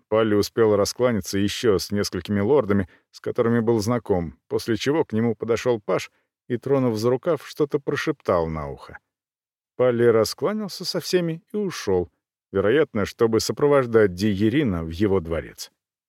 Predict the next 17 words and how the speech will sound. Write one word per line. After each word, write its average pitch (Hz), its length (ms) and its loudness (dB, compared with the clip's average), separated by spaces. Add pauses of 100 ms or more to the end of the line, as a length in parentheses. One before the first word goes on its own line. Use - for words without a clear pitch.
(400)
Кэссерилл 139 480 2
страстно 175 540 -4
надеялся, 135 840 0
что - 300 -6
новый 117 460 0
генерал 110 680 0
ордена 127 440 2
дочери 131 420 2
Донда 117 500 2
Ди 113 180 0
Джеронал 110 640 -2 (520)
будет 170 420 -4
рад 107 340 -2
получить 104 460 -2
свое 117 320 4
новое 113 400 4
хозяйство 104 760 0